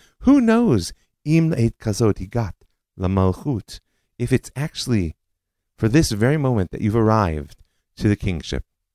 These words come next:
Which brings us finally to Malchut, to kingship and the deep connection between Purim and Yom Kippur. Now, every student of the Torah knows that the ultimate moment of divine intimacy that the Torah describes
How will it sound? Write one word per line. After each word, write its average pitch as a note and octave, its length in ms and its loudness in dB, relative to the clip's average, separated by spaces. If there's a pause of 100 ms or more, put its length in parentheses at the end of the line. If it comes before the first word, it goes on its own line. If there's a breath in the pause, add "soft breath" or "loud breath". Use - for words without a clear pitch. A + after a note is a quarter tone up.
(480)
Which C#3 200 -4
brings D3 300 0
us C#3+ 100 -2
finally F#2 400 -2
to F#2+ 220 -6
Malchut, F2 840 -6 (640)
to B2 100 -10
kingship D#3+ 520 -2
and G#2+ 200 -4
the G2 40 -4
deep G2 360 -6 (100)
connection F#2+ 480 -4
between G2+ 380 -2
Purim D#2 440 0 (380)
and F#2 180 -4
Yom D#2 260 0
Kippur. D#2 520 -4 (840 soft breath)
Now, C3+ 140 4
every F#3 240 4
student A#2+ 420 0
of G#2 220 0
the G2 80 -2
Torah G#2+ 380 2
knows F2+ 500 0 (220)
that B2+ 120 -6
the E3+ 120 -6
ultimate G#3 400 0
moment B2+ 320 4
of G2 100 -8
divine G#2+ 500 0 (120)
intimacy F#2+ 540 -4
that D#2+ 180 -10
the - 200 -16
Torah A2 220 2
describes F2 540 -4